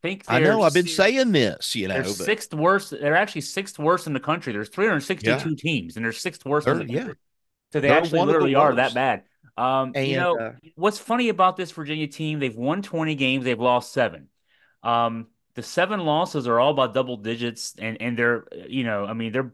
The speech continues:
Speaker 1: bad losses. It's not, if this
Speaker 2: Mm-hmm.
Speaker 1: team, if, if, if they win, they win a lot of games. But if they get down, they lose. Um,
Speaker 2: Yep.
Speaker 1: there's, it's kinda like the, when I was talking about the weather, it's either gonna be seventy-five or it's gonna snow, nothing in between.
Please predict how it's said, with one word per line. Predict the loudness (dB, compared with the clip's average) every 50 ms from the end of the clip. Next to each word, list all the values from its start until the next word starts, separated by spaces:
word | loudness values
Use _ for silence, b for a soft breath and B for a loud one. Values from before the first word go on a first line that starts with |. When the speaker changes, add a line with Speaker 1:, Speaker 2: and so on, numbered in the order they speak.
| _ _
Speaker 1:
bad | -4 0 0 0 0 -2
losses. | -2 -2 -2 -2 -4 -4 -8 -12 -10 -8
It's | -8 -6 -4
not, | -2 -2 0 0 -2
if | -2 0
this | 0 0 0
Speaker 2:
Mm-hmm. | -2 -4
Speaker 1:
team, | -4 -4 -4 -6 -6 -8
if, | -10 -8 -6
if, | -6 -6 -6 -8
if | -8 -8 -6 -2
they | 0 0
win, | 0 0 -2 -2 0 2 2 2 0 0 0
they | -2 -2
win | -2 -4 -4 -2 -2
a | 0
lot | 0 -2 -2 -4
of | -4
games. | -6 -6 -6 -6 -6 -8 -10 -14 -18 b b b b b b b _ 0
But | 0 0
if | 0 -2 -2
they | -2 -2 -2
get | -4 -6 -10 -6 -6
down, | -4 -2 -2 0 0 0 0 0
they | -2 -2 -2 -2
lose. | -4 -2 -2 0 0 0 0 -2 -4 -6 -10 -14 -16 -16 -16 b b b b b b b -2
Um, | 0 2 4
Speaker 2:
Yep. | 4 2 2 0
Speaker 1:
there's, | -2 -4 -4 -6 -10 -12
it's | -12 -12 -12
kinda | -6 -2 -2 -2 0 0
like | 2 2 0 0 0 -2
the, | -2 -2
when | 0 -2 0 0
I | 0
was | 0 2 2
talking | 2 2 2 0
about | 0 0 0 0
the | -2 -2
weather, | 0 0 0 0 -2
it's | -4 -4
either | -6 -6 -6
gonna | -6 -4
be | -4 -6
seventy-five | -2 -2 -2 -2 0 -2 -4 -2 0 2 2 2 2
or | 2 0
it's | 0 0
gonna | -2 -2 -2 -2
snow, | -4 -8 -10 -4 0 2 2 2 2 2
nothing | 2 0 0 0 -4 -4
in | -4 -6
between. | -6 -10 -10 -10 -8 -6 -6 -6 -8 -10